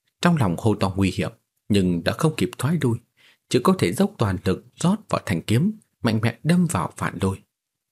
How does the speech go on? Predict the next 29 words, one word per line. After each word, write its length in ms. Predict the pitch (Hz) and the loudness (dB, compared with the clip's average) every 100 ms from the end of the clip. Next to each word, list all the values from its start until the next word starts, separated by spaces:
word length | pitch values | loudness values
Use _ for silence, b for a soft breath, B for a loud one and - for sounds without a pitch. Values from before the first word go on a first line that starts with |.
| _ _ | _ _
Lý 280 | - 95 98 | 0 2 2
Vân 220 | 104 98 | 2 0
Tiêu 180 | 82 85 | 0 -2
quát 240 | - 104 101 | 0 -2 0
lớn, 220 | 107 196 - _ _ - | -2 -2 -12 _ _ -2
"Vạn 220 | 104 - - | -2 -2 -2
Lôi 180 | 135 147 | 0 0
kiếp, 240 | 143 180 220 - _ _ | 0 0 -2 -6 _ _
thiên 260 | - 101 82 | 0 0 2
địa 160 | 90 - - | 0 0 0
quy 200 | 120 143 | 2 2
nguyên." 280 | 131 156 123 - _ _ b b b b b b b _ | 4 2 0 -10 _ _ b b b b b b b _
Vạn 160 | - 95 | -2 0
Lôi 120 | 95 | 0
giáng 240 | 82 92 117 | 0 0 -2
xuống, 320 | - 110 175 - _ _ _ | -2 -2 -2 -8 _ _ _
Lục 180 | 117 113 | 0 2
Sĩ 120 | 151 | 2
bị 180 | 127 - | 2 2
cắn 260 | 120 143 | 0 2
nuốt, 160 | 175 226 - _ _ | 2 0 -4 _ _
thân 140 | - 185 | 2 4
hình 160 | 120 104 | 4 2
như 180 | 151 156 | 0 0
hóa 240 | 127 143 202 | 0 2 2
đá 320 | 165 151 208 214 | 2 2 0 2
trong 160 | 170 160 | 2 4
lôi 120 | 165 | 2
đỉnh, 220 | 98 78 | 2 -2